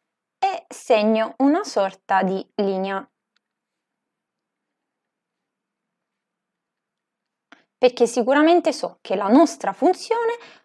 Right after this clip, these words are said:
non può passare per meno uno o per più uno,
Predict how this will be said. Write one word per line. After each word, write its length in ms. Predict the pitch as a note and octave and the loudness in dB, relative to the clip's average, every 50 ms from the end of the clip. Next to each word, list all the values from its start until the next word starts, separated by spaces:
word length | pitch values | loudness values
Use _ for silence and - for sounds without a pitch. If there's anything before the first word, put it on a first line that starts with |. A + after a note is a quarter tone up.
| _ _ _ | _ _ _
non 360 | A#3+ B3+ D#4+ F4+ G4 G4+ F4+ | 6 6 6 6 6 4 2
può 260 | - - E4 C#4 - | 2 4 4 4 4
passare 920 | - - A3 A3 - - - - G3 F3+ F#3 F3+ G#3+ C4 E4+ - - _ _ _ _ | 4 2 2 2 0 -4 0 0 2 2 2 2 2 2 0 0 -2 _ _ _ _
per 240 | - C#4+ B3+ G3+ G3+ | 0 2 2 2 2
meno 320 | A3 G#3 G#3 B3+ G4+ A#4+ | 0 2 2 2 4 4
uno 360 | F4+ B3+ G#3+ G3+ G#3 G#3+ A3 - | 2 2 2 0 -4 -6 -6 -4
o 160 | - G#4 G#4 | -4 -4 -4
per 340 | - A#3+ G#3 F#3 F#3 F#3+ - | -2 -4 -4 -4 -4 -6 -10
più 220 | - - G#3 F#3 | -6 -6 -4 -4
uno, 440 | F3 F3 F3 F3+ F#3+ G3 G3 F#3+ - | -4 -6 -4 -4 -4 -4 -4 -8 -12